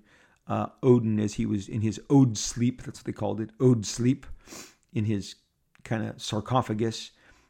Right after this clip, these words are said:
And so I had just done this o-, original cover. I had done original covers on all the other stuff I'd done, whether it was Marvel Comics Presents, you know, uh, uh, uh, uh, Hawk and Dove, uh, whatever I had done, Warlord,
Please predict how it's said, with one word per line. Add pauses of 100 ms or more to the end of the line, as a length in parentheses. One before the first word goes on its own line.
(120)
And
so
I
had
just
done
this (220)
o-,
original
cover.
I
had
done
original
covers
on
all
the
other
stuff
I'd
done,
whether
it
was
Marvel
Comics
Presents, (480)
you
know,
uh, (500)
uh, (140)
uh, (920)
uh,
Hawk
and
Dove, (560)
uh,
whatever
I
had
done, (220)
Warlord,